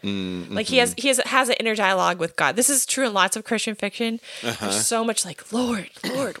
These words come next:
Speaker 2: what do you want me to do?" And
Speaker 1: In italics, right?
Speaker 2: yeah, and then the voice of the Lord is in bold italics.
Speaker 1: Oh, okay.
Speaker 2: "Michael,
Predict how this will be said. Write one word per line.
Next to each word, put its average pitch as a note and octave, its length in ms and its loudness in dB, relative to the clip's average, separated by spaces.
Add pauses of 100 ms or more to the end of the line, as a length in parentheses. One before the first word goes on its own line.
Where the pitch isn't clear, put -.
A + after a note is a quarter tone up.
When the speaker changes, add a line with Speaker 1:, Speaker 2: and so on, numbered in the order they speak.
Speaker 2:
what C4 100 0
do B3+ 60 -6
you B3 80 -6
want A#3 140 -8
me A3+ 80 -6
to A3+ 100 -4
do?" A#3 340 -6
And - 100 -2
Speaker 1:
In C3 100 6
italics, G#2 600 4
right? G#2 260 6
Speaker 2:
yeah, B3 180 4
and B3 80 -4
then B3+ 100 4
the A#3 80 2
voice A#3 260 6
of A#3 80 0
the G#3 60 -2
Lord G3+ 120 2
is G3+ 100 -2
in F#3+ 120 -2
bold E3 320 4
italics. - 720 0
Speaker 1:
Oh, G#2 500 2
okay. - 320 -4
Speaker 2:
"Michael, - 500 -8